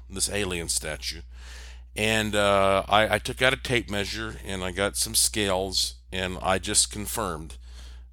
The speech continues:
Uh, here, here are the stats. This thing is actually five feet tall and weighs seventy-two pounds. Okay, so here is what I wrote. It says written July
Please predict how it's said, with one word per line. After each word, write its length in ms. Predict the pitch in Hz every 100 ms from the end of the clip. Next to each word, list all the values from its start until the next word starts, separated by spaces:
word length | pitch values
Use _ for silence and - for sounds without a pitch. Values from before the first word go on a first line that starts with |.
| -
Uh, 420 | 73 76 73 76 -
here, 360 | 101 110 110 - 90
here 380 | 101 120 160 156
are 80 | 139
the 60 |
stats. 640 | 131 - 85 69 - - -
This 300 | - 104 -
thing 280 | - 104 104
is 220 | 87 90
actually 500 | 92 98 - 92 95
five 400 | 90 - 101 110
feet 300 | - 117 110
tall 380 | - 92 87 82 - - - - -
and 200 | 90 85
weighs 200 | 85 -
seventy-two 640 | - 87 87 87 - 90
pounds. 460 | - 62 53 - - - - - - - - -
Okay, 360 | 160 160 67 57 - - - - - -
so 380 | - 139 120 117
here 320 | - 175 190
is 260 | 147 143 120
what 220 | 123 123
I 160 | 123
wrote. 460 | 123 110 101 104 -
It 100 | 104
says 340 | - 147 -
written 320 | 117 135 123 110
July 480 | 101 101 113 113